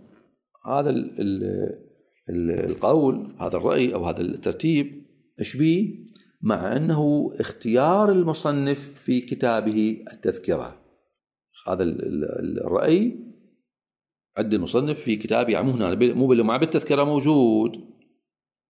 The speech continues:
يعني لو كان الإجماع قائم لما خالف العلامة الشهيد الأول في التذكرة. ليش يخالف؟ تلاحظون شلون؟ يعني بالتذكرة خالف. زين، ليش خالف؟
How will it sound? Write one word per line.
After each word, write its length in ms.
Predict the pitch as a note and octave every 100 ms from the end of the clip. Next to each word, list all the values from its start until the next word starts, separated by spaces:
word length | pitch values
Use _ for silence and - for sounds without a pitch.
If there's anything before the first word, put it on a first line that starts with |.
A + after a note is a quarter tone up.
| _ _ _ _ -
يعني 220 | G2 G2
لو 140 | G#2
كان 180 | G#2 A2+
الإجماع 300 | G2+ F2 F2+
قائم 560 | F#2 B2 E3+ B2 F2 - - _ _ _
لما 280 | - E3 F3
خالف 680 | D#3 D3+ C#3 C3 C3 B2+ B2+ - - _ _ _ _ -
العلامة 840 | A2+ A#2+ A#2 A#2 A2+ G#2+ A2+ C#3+ - _ _ _ _ _ _ _ _ _ _ _ _ -
الشهيد 340 | - A2+ G2
الأول 540 | G2 B2 A2 G#2+ - - - _
في 200 | A#2+ -
التذكرة. 720 | B2 A2 - F2 D#2 D#2+ -
ليش 220 | A2+ C#3 C3
يخالف؟ 520 | B2 A2 F#2+ F#2+ - _ _ _ _ _ _ _ _ _ _ _ _ _ _ _
تلاحظون 280 | - E2 A2
شلون؟ 220 | A2+ C#3
يعني 120 | C3 F#2
بالتذكرة 480 | B2 F3 F3 D#3+
خالف. 500 | D3+ D#3 C3+ F2 D2+ - - -
زين، 180 | - A2
ليش 220 | G#2 B2
خالف؟ 340 | B2 A2+ G2